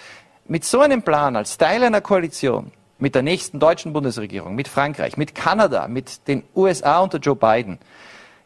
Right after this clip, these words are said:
käme man sehr schnell, und das ist sehr realistisch, auf dreihunderttausend Flüchtlinge, die von diesen Ländern jedes Jahr legal aufgenommen würden.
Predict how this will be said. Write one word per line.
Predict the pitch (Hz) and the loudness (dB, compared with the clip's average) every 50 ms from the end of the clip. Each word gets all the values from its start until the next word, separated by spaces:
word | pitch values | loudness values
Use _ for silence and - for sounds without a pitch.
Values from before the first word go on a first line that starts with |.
| _ _ _ _ - | _ _ _ _ -8
käme | - - 202 240 277 294 285 247 | -4 0 2 2 4 4 4 4
man | 254 247 233 | 4 2 2
sehr | 180 202 226 269 | 2 2 2 2
schnell, | - - 214 220 262 262 180 120 | 2 2 2 2 2 2 2 -2
und | - - 139 160 | -6 -4 -2 -2
das | 156 - | 0 0
ist | 202 190 - | -2 -4 0
sehr | - 240 269 277 233 | 2 4 4 4 4
realistisch, | 214 196 190 196 247 - - - 117 80 - - | 4 4 4 2 0 -4 -6 -10 -10 -10 -8 -2
auf | - - 156 - | 2 2 2 2
dreihunderttausend | - 139 135 147 185 220 220 226 226 220 220 214 - 170 156 175 208 196 190 196 180 | 0 -2 0 2 2 2 0 0 2 0 0 0 2 2 4 4 4 0 -2 -8 -10
Flüchtlinge, | - - 175 185 185 - - 202 208 202 196 190 | -6 -2 -2 -2 -2 -2 -4 -2 0 0 0 0
die | 156 160 143 | -2 -4 -8
von | - - 190 190 214 226 208 | -2 0 0 0 0 0 -4
diesen | - 202 214 190 208 196 | -4 -4 -4 -4 -2 2
Ländern | 170 151 143 170 170 175 170 170 | 4 4 4 4 2 0 0 0
jedes | 147 139 160 180 208 196 196 - | -2 -4 -2 0 -2 -2 -2 -2
Jahr | 127 120 123 135 151 156 - - - _ _ - | 0 2 2 2 2 0 -2 -10 -20 _ _ -8
legal | - 127 147 - - 117 120 139 147 | -4 -4 -2 0 0 0 2 2 4
aufgenommen | - - 147 - - 156 147 139 131 123 113 98 | 2 2 0 0 -2 0 0 2 0 0 -4 -4
würden. | 98 101 92 - - | -6 -8 -8 -10 -12